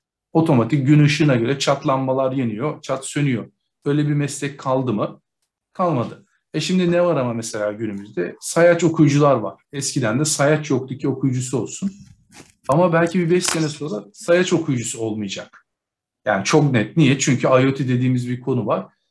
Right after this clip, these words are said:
E bu sefer, e, sayaç okuyucuları yerine farklı bir meslek gelecek.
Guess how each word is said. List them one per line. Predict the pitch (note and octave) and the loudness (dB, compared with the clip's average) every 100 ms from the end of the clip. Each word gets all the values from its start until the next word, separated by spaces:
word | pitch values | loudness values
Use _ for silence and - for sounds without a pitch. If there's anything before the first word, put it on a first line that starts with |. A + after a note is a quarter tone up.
| _ - | _ -8
E | |
bu | C3+ | -4
sefer, | D3 E3 E3 E3 - _ _ _ | -2 0 -2 -2 -10 _ _ _
e, | A#2 | -6
sayaç | A#2+ D3 D#3+ - | -2 2 4 4
okuyucuları | E3+ F3 C#3+ D3 C#3+ C3+ | 4 4 2 2 0 0
yerine | C3 F#3+ | -2 -4
farklı | - D#3+ D#3+ F3 | -4 -6 -4 -2
bir | E3+ | 0
meslek | B2 - G#2 - | -2 -6 -12 -16
gelecek. | - - - | -18 -20 -20